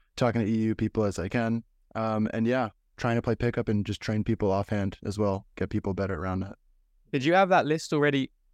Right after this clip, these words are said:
Speaker 2: on your laptop, or are you just, you know, you just have that to go as soon as
Speaker 1: I'd be
Speaker 2: people
Speaker 1: lying if
Speaker 2: Oh.
Speaker 1: I said I wasn't trying to do a longer form version of that, where I've already got bullet points written down. So,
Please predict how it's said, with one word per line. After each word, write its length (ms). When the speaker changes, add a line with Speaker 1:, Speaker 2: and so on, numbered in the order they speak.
Speaker 2:
on 180
your 140
laptop, 500
or 140
are 100
you 220
just, 360
you 80
know, 80
you 220
just 180
have 160
that 160
to 100
go 260
as 120
soon 180
as 200
Speaker 1:
I'd 100
be 140
Speaker 2:
people 80
Speaker 1:
lying 400
if 80
Speaker 2:
Oh. 20
Speaker 1:
I 140
said 220
I 40
wasn't 240
trying 160
to 60
do 120
a 60
longer 320
form 240
version 320
of 220
that, 320
where 100
I've 140
already 160
got 140
bullet 180
points 280
written 160
down. 300
So, 320